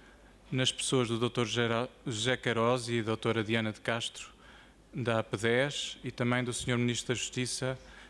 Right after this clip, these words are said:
de Cabo Verde, o doutor João Carlos Correia. Penso também, em termos muito breves,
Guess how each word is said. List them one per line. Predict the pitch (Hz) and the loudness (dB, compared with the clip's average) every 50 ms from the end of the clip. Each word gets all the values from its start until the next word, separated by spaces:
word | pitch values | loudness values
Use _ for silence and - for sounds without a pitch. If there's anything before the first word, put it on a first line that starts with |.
| - - | -14 -8
de | - 117 113 | -6 -6 -2
Cabo | - 135 120 113 107 | 0 0 -2 -2 -2
Verde, | 107 117 123 123 120 117 120 | 0 0 2 2 2 0 -4
o | |
doutor | 107 117 113 - - 120 | -2 -2 -2 0 -2 -2
João | 107 110 120 120 123 117 | -2 -2 -2 -2 -2 -2
Carlos | - 120 120 110 - - | -2 -2 -2 -2 -6 -10
Correia. | - - 120 110 107 101 95 92 92 95 - - - - - - - - - - - - - - - - - - - - - - - - - - - - - - - - - - - - - - - - - - - - - - - - - - - - - - - - - - - - - - - - | -8 -6 -4 -2 -2 -2 -2 -4 -6 -10 -14 -20 -20 -20 -20 -20 -20 -20 -20 -20 -20 -20 -20 -20 -20 -20 -20 -20 -20 -20 -16 -14 -14 -14 -14 -16 -18 -20 -20 -20 -20 -20 -20 -20 -20 -20 -20 -20 -20 -20 -20 -20 -20 -20 -20 -20 -20 -20 -20 -20 -20 -20 -20 -20 -20 -20 -20 -20 -20 -20 -20 -20 -8 0
Penso | - 143 147 139 131 - - - 123 | 2 2 2 2 2 0 -2 -4 -6
também, | - - 131 127 120 123 123 123 120 113 110 113 - - - - | -2 0 0 2 2 2 2 4 2 2 2 0 -2 -6 -4 -2
em | 123 117 110 | -2 -2 2
termos | - 123 123 120 107 104 | 2 2 2 2 2 2
muito | 123 127 123 - 107 | 2 2 2 0 0
breves, | 113 113 113 120 123 120 - - - - - | 0 0 2 0 0 -2 -4 -8 -10 -10 -12